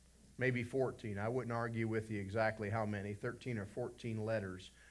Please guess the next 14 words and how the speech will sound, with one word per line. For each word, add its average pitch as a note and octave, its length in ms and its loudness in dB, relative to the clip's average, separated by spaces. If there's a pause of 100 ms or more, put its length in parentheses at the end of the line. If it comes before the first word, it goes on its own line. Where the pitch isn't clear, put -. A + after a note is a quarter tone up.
(160)
we A#2+ 220 0
know A2+ 460 2
that G2+ 120 -2
he G#2 120 0
wrote G#2+ 240 2
under G2+ 240 0
inspiration G2+ 420 -4
of G2 100 -6
the F#2+ 60 -4
Holy F#2 140 -6
Spirit, D2+ 420 -8 (340)
at A2 60 -4
least A2+ 240 -2
thirteen, - 460 -6